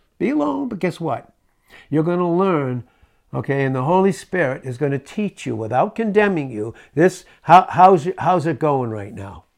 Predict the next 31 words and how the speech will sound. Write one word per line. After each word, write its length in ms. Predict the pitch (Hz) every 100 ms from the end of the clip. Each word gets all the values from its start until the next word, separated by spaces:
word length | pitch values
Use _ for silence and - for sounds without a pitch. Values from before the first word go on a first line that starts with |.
| _ _ _ _ _ _ -
Is 120 | 98
it 60 |
miserable? 720 | - 120 131 160 165 208 208 _ -
That's 200 | 104 -
right. 280 | 120 98 - - -
It's 220 | 131 -
not 240 | 143 131
who 120 | 127
you 240 | 123 113 107
are. 260 | 101 95 107
You 200 | 127 120
are 80 |
functioning 600 | 117 180 180 - 135 123 123
in 120 | 117
a 60 |
lie. 520 | 107 123 139 104 104 104 -
You've 160 | - 117
been 200 | 135 117
seduced. 640 | - 117 127 98 - - _ _ - - _
Here 520 | - 214 208 143 147 - -
is 140 | 135 123
who 160 | 165
you 200 | 160 156
are 260 | 147 139 131
in 100 | 120
Christ. 520 | - 135 110 - - _ _
Submit 560 | - - 120 139 147 147
your 120 | 147
will 240 | 127 131 113
now. 340 | 110 107 - _ _ _ _ _ _ - _
Submit 580 | - 131 117 135 110